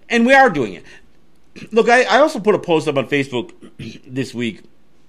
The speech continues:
where I made it clear that while I s-, support Americans who are trying to fight for equality, especially, you know, marginalized, uh, U S citizens like black people and, you know, um,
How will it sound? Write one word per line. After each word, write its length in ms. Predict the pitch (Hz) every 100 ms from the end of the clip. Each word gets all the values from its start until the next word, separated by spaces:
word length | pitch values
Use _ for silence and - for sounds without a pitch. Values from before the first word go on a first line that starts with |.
| - - - - - - - -
where 160 | 147 185
I 100 | 233
made 160 | 262
it 140 | 208 -
clear 240 | 175 120
that 240 | 107 92 - - - - - - - -
while 280 | 160 170 -
I 220 | 196 277
s-, 180 | 208 - - - -
support 840 | - - 147 - - 254 143 - - - - - - - - - - - - - - -
Americans 1040 | 151 156 185 190 131 117 113 117 - - - - -
who 200 | 151 156
are 100 | 143
trying 360 | 160 151 151
to 60 | 139
fight 260 | - 151 135
for 140 | 135
equality, 600 | 117 127 117 95 73 - -
especially, 560 | 123 214 220 202 143
you 140 | 139 147
know, 180 | 123 104 - 147
marginalized, 800 | 147 156 127 135 123 120 110 - - - -
uh, 80 | 127 -
U 220 | 135 120
S 80 | 113
citizens 360 | 120 107 98 110
like 160 | 107
black 320 | 117 127 123
people 440 | 123 110 107 101 95
and, 300 | 95 95 87
you 140 | 110
know, 200 | 101 87
um, 320 | 92 95 92